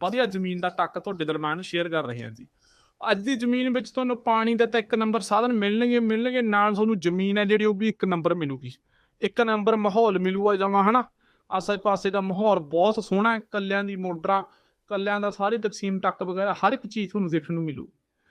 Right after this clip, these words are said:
ਵੀਡੀਓ ਆਪਾਂ ਪਹਿਲਾਂ, ਅਹ, ਮਤਲਬ ਕਿ ਬਾਅਦ ਚ ਬਣਾਵਾਂਗੇ। ਇਹਦੇ ਬਾਰੇ ਤੁਹਾਨੂੰ ਦੱਸ ਦਈਏ ਕਿ ਜੇਕਰ ਤੁਸੀਂ ਐਡ ਕਰਵਾਉਣਾ ਚਾਹੁੰਦੇ ਹੋ, ਕਿਸੇ ਵੀ ਤਰ੍ਹਾਂ ਦੀ ਐਡ,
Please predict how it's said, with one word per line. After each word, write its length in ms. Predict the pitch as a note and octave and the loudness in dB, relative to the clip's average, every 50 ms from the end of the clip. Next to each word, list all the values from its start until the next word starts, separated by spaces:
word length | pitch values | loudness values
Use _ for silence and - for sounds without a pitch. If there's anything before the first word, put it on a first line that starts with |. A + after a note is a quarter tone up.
| _ _ _ _ _ - | _ _ _ _ _ -6
ਵੀਡੀਓ 300 | D3 E3 F3+ F#3+ A#3 A#3 | -2 -2 0 2 2 2
ਆਪਾਂ 180 | A3 G3+ A3+ | 2 2 0
ਪਹਿਲਾਂ, 380 | G#3+ G#3+ G#3 G3+ G#3 A#3 A#3 A3+ | 0 0 -2 0 0 0 0 0
ਅਹ, 960 | - - _ _ _ _ _ _ _ _ _ _ - - F#3 F3 F3 E3+ E3 | -2 -6 _ _ _ _ _ _ _ _ _ _ -6 -2 0 2 2 2 2
ਮਤਲਬ 340 | E3+ E3+ E3+ G3 G3 G3 F#3 | 2 0 0 0 0 -2 -2
ਕਿ 120 | G#3 F#3+ | -2 -2
ਬਾਅਦ 260 | E3+ E3 E3+ F3+ F#3+ | 2 2 4 4 4
ਚ 80 | - A3 | 2 0
ਬਣਾਵਾਂਗੇ। 560 | G3+ G3+ G3 F#3+ F#3+ G3 G3+ G3 G#3+ G#3+ G#3+ _ _ _ _ _ _ - | 0 0 0 2 2 0 0 0 -2 -2 -4 _ _ _ _ _ _ -6
ਇਹਦੇ 240 | - G3+ G#3+ B3 B3+ | -2 -2 0 0 0
ਬਾਰੇ 200 | A#3+ A#3+ A#3 A3+ | 0 2 2 2
ਤੁਹਾਨੂੰ 220 | F#3 A3 A3 A3+ | 2 2 0 2
ਦੱਸ 220 | G#3 G3 F#3 F#3 - | 2 0 0 -2 -4
ਦਈਏ 140 | F#3 G#3 A3 | -4 -4 -4
ਕਿ 100 | G#3+ A#3 | -4 -4
ਜੇਕਰ 280 | G3 F#3+ G#3 G3+ A3+ A3+ | -4 -2 -2 -2 -2 -4
ਤੁਸੀਂ 460 | A#3 - A#3 G#3 - - A#3 A#3+ C#4 - _ - | -6 -8 -10 -8 -6 -4 -4 -4 -4 -6 _ 0
ਐਡ 280 | G#3 G3 G3 G3+ G3+ G3+ | 2 4 4 4 2 0
ਕਰਵਾਉਣਾ 540 | G3+ - G3 F#3 F3 F3+ F3+ F3+ F#3+ G3 | 0 0 0 0 0 -2 -2 0 0 0
ਚਾਹੁੰਦੇ 260 | F#3+ G3 G3+ G3 G#3 A#3 | 0 0 -2 0 0 0
ਹੋ, 60 | A3+ | -2
ਕਿਸੇ 320 | A#3 - G#3+ - B3 B3 | -2 -4 -2 0 0 0
ਵੀ 120 | A#3+ B3 A#3+ | 0 0 0
ਤਰ੍ਹਾਂ 240 | A#3+ G#3+ G#3 G3 | 0 0 0 0
ਦੀ 140 | G3 G3 G3 | -2 0 2
ਐਡ, 240 | F#3+ F3 E3 E3 | 2 2 2 0